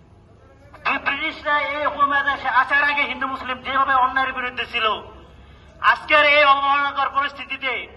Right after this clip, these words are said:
আমার সেই হিন্দু ভাই বোনেরা আমাদের সাথে থাকবে।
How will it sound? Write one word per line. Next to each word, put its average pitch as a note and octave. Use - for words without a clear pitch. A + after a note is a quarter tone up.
আমার C4
সেই C#4+
হিন্দু B3+
ভাই A#3+
বোনেরা A#3
আমাদের A3+
সাথে A3+
থাকবে। G3